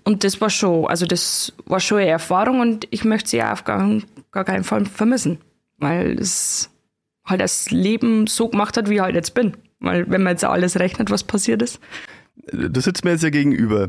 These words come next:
Speaker 2: Hast du nie im Podcast, äh, mitgemacht, hast gesagt? Me-, meistens sind die Leute so ein bisschen nervös und du bist das so tiefenentspannt, sitzt mir gegenüber. Ich hab das Gefühl, ich bin aufgeregter als du. Du, also,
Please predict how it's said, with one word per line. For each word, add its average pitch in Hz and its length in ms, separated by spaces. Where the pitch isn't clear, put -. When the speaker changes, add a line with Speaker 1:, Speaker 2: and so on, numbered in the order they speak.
Speaker 2:
Hast 135 180
du 160 60
nie 170 100
im 170 80
Podcast, 170 560
äh, 151 240
mitgemacht, 170 580
hast 180 140
gesagt? - 380
Me-, 127 200
meistens 151 320
sind 143 60
die 139 80
Leute 135 260
so 127 80
ein 117 40
bisschen 113 200
nervös 107 640
und 110 240
du 139 140
bist 135 200
das 127 160
so 143 140
tiefenentspannt, 139 800
sitzt 143 180
mir 151 60
gegenüber. 143 320
Ich 151 80
hab 156 60
das 151 100
Gefühl, 151 360
ich 156 160
bin 170 220
aufgeregter 170 640
als 143 240
du. 190 240
Du, 143 100
also, 156 420